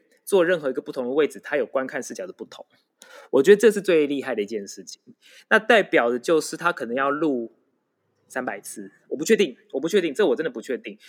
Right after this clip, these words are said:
因为他在，他在我那个 headset 里面看到的就是，你坐在最左边跟最右边的时候，前面大荧幕的那个位置，你永远看都是不一样。那表示什么？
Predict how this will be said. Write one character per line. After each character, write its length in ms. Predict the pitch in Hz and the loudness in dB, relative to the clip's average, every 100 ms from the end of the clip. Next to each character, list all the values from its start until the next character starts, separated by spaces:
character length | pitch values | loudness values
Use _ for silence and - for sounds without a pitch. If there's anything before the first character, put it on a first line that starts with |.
| - - | -20 -4
因 100 | 226 | 2
为 60 | 240 | 2
他 200 | 220 208 | 4 2
在， 220 | - - - | 0 -6 -4
他 100 | 220 | 0
在 200 | 220 180 | 2 2
我 240 | 147 139 | 0 -2
那 100 | 190 | -2
个 60 | 185 | 0
headset 280 | 190 190 165 | 2 2 0
里 40 | |
面 260 | 139 170 135 - | 0 -4 -4 -6
看 160 | 190 | -2
到 100 | 185 | 2
的 60 | 160 | 2
就 120 | 139 | 0
是， 240 | 151 160 - _ _ | -4 -4 -6 _ _
你 120 | - 147 | -10 -8
坐 220 | - 208 | 0 2
在 140 | 208 | 2
最 180 | 196 220 | 2 0
左 180 | - 120 | 0 -2
边 220 | 160 165 | 2 2
跟 160 | 185 185 | 0 0
最 120 | 208 | 2
右 120 | 185 | 2
边 180 | 175 175 | 0 -2
的 120 | 143 | -2
时 100 | - | -2
候， 60 | 143 | -4
前 240 | - 139 | -4 -6
面 160 | 185 165 | -4 0
大 160 | 165 | 0
荧 100 | 131 | 0
幕 140 | 151 131 | -4 -6
的 80 | |
那 100 | 123 | -6
个 100 | 139 | -4
位 200 | 139 160 | -2 0
置， 120 | 131 107 | -2 -6
你 140 | 104 | -10
永 140 | 123 | -6
远 120 | 151 107 | -6 -6
看 220 | 151 127 | -4 -4
都 80 | 127 | -4
是 80 | |
不 240 | 123 127 107 | -8 -12 -14
一 120 | 95 | -10
样。 200 | 107 95 | -12 -10
那 100 | 175 | -6
表 240 | 190 135 117 | -4 -2 -4
示 440 | - 180 156 127 _ _ _ _ | -6 -4 -4 -4 _ _ _ _
什 240 | - - 104 | -14 -8 -8
么？ 280 | 101 107 | -8 -16